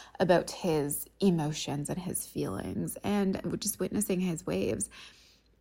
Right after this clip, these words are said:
And something that I notice as he's getting older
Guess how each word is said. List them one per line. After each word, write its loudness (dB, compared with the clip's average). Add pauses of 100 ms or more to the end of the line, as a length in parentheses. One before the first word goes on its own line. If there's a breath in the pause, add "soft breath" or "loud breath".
(100)
And 8
something 8
that 8
I 6
notice 4
as 0
he's -2
getting -2
older 4